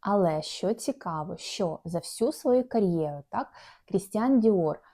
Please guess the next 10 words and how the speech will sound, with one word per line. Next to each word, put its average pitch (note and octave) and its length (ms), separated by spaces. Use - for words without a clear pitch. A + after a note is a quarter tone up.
створив F3+ 560
цей G#3 420
модний F#3+ 420
будинок, D#3 520
який D#3+ 240
був G#3 300
названий G3 460
в F3 60
його E3 280
честь. - 440